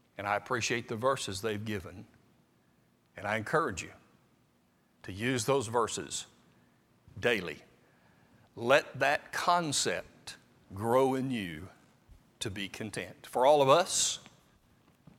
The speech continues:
never be satisfied. Be content. I'm enjoying it, and I just want more. Thank you for joining us today, for being a part of our time together.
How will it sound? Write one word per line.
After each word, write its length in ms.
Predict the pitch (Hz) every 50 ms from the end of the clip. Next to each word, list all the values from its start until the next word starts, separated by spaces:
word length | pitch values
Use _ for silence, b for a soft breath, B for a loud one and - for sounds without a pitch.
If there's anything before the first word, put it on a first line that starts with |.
| _
never 540 | - 123 127 135 147 143 160 160 165 170 165 - - -
be 120 | 113 -
satisfied. 840 | - - - 139 110 104 95 - - - 101 92 90 - - - - _ _ _ _ _ _ _ _ _ _ _ _ _ _ _ _ _ _ _
Be 120 | - 104 107
content. 600 | - 135 131 - - 147 104 90 - - - - - - - - _ _ _ _ _ _ _ _ _ _ _ _ _ _ _ _
I'm 380 | - 98 117 123 123 127 120 120
enjoying 560 | 117 110 104 120 143 151 160 165 175 180 202
it, 200 | 208 - - - - _ _ _ _ _ _ _ _ -
and 140 | 143 135 135
I 120 | 123 104
just 580 | 82 - - 113 127 131 143 151 143 - - -
want 360 | 90 101 104 107 113 113 - - - - _ -
more. 460 | 117 104 95 92 82 52 - - - - _ _ _ _ _ _ _ _ _ _ _ _ _ _ _ _ _ _ _ _ _ _ _ _ _ _ _ _ _ _ _ _ _ _ _ _ - - _ _ _
Thank 220 | - 139 139 -
you 60 | 127 101
for 80 | 101
joining 380 | 92 95 127 127 127 120 110 104
us 100 | 101 -
today, 380 | - 120 110 120 117 123 127
for 120 | 117 - 107
being 180 | 110 117 104
a 60 | 92 -
part 680 | - - - 147 135 135 135 - - - - - - - b b b b b b b b
of 200 | 101 110 101 113
our 280 | 107 104 101 95 98 98
time 460 | - - 135 127 123 120 107 101 92
together. 520 | - 110 95 104 113 107 92 92 98 113